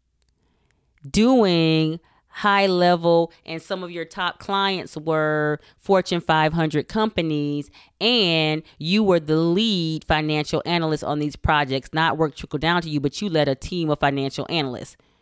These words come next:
It's very different, right? And so you want to consider all of those things when you think about where you compare in the market. So when you're looking at, "Deetra, I saw this, I did my market research. I saw this range.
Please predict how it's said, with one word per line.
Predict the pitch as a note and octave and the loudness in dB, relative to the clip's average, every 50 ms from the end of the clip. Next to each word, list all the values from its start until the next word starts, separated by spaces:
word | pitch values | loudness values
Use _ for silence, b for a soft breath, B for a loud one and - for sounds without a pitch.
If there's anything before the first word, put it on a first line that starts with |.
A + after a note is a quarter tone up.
| _ _ _ _ _ _ _ _ _ _ _ | _ _ _ _ _ _ _ _ _ _ _
It's | - - G#3+ | -14 -4 0
very | B3+ C#4 C4+ C4 C4 B3 | 2 4 4 4 4 2
different, | G3+ G3+ C4+ D#4+ - - F#3 C#3+ C3 - _ _ _ _ _ _ _ _ - | 2 2 0 0 0 -2 -4 -4 -4 -6 _ _ _ _ _ _ _ _ -10
right? | - E3+ F3 G3 A3+ B3+ - B B B | -4 0 2 2 2 0 -2 B B B
And | B G3+ | B -4
so | F#3 - G#3+ | 0 0 0
you | G#3+ G3+ G#3+ | 0 2 -2
want | G3+ G3 A#3 C#4 E4+ | 0 0 2 2 0
to | |
consider | F4 - - B3 A#3 - - A#3 A3 A3 G#3 - - | 0 -2 -4 -4 -4 -2 -4 -4 0 0 -2 -2 0
all | - F3 G#3 B3+ C4 | 0 0 0 2 0
of | B3 G#3 | -2 0
those | - D#3+ D3 D3 D#3 D3+ | 0 0 0 0 -2 -4
things | - - D3 D3 D3 C#3+ D3 C#3 - | -4 -4 -2 -2 -2 -2 -4 -6 -6
when | D3 D#3 D#3+ | -6 -4 -4
you | F#3+ F#3+ | -4 -4
think | - G3 G3 - | -2 -4 -4 -2
about | F#3 D#3+ E3 D#3+ D#3+ D#3 - D3+ | -4 -2 0 0 0 0 0 0
where | D3 E3 E3 D#3+ | 0 2 2 2
you | D#3 D3 C#3+ E3 G3+ A#3 B3 A#3 | 0 -2 -4 -4 -2 -2 -2 -2
compare | - - F#3+ F3 - - F#3+ F3 E3+ E3 | -2 -2 -2 0 0 0 0 0 -2 -2
in | - D#3+ | -2 -2
the | D#3 D3 | -4 -4
market. | D3 D#3+ G3 A3+ A#3+ A#3 - D3+ C#3 - B B B B B | -2 -2 0 0 0 0 -2 -4 -4 -4 B B B B B
So | B - F3+ | B -2 0
when | F3 F3 F3 | 2 2 2
you're | F3 F3+ | 0 2
looking | G#3 A#3+ - - G3+ F3+ | 2 0 0 0 -2 0
at, | E3 D3 D3 | 0 0 -2
"Deetra, | F#3+ G#3 G#3+ - G#3+ - | -2 -4 -2 0 0 0
I | - E3+ | 0 0
saw | E3+ - - A3 A#3 C4 | -2 -2 0 0 0 0
this, | C4 A3+ G#3 G3 F3+ - - | 2 2 2 0 0 -2 -2
I | D#3+ E3 | -2 0
did | D#3+ F#3+ A#3+ | 2 2 2
my | B3+ B3+ B3 | 2 2 2
market | A3+ A#3 A3 A3 - G#3 D#3 | 4 2 0 0 0 -2 0
research. | E3+ D#3+ D#3+ - - C#3+ C#3 C#3 - - - - _ _ _ _ _ _ _ _ _ _ _ _ _ _ _ _ _ _ _ _ | 0 0 0 0 0 2 2 2 0 -4 -10 -18 _ _ _ _ _ _ _ _ _ _ _ _ _ _ _ _ _ _ _ _
I | - D3+ D#3+ | -4 -4 -4
saw | - - - A3 G#3+ A#3+ C4+ | -4 -2 0 2 2 2 2
this | G#3 G3+ G3 F3 | 2 2 0 0
range. | E3 E3 F3+ F#3+ F#3 D#3 C#3+ C3 C3+ C#3 C#3+ - | 0 0 0 2 2 0 0 0 0 0 -2 -4